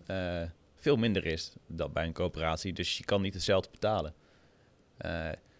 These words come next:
en dat is in Amsterdam heel goed. Daar geven ze gewoon korting op de grond. En dat werkt.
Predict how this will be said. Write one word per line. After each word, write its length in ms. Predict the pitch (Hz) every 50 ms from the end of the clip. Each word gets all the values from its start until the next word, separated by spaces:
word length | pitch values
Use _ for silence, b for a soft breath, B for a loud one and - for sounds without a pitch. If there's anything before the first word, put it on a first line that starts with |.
| b b b b
en 100 | b 95
dat 120 | 104 -
is 80 | - -
in 240 | 135 90 104 90 76
Amsterdam 380 | 98 107 - - 98 117 131
heel 100 | 110 90
goed. 220 | 87 - 95 98 -
Daar 120 | 98 90
geven 200 | - 87 90 90
ze 60 | -
gewoon 160 | - 87 85 -
korting 320 | - 120 113 - 107 95
op 60 | 87
de 80 | - -
grond. 300 | - - 90 85 82 - - - b b b b b b b b b b b - - -
En 80 | - 92
dat 120 | 98 98
werkt. 260 | 131 101 104 110 -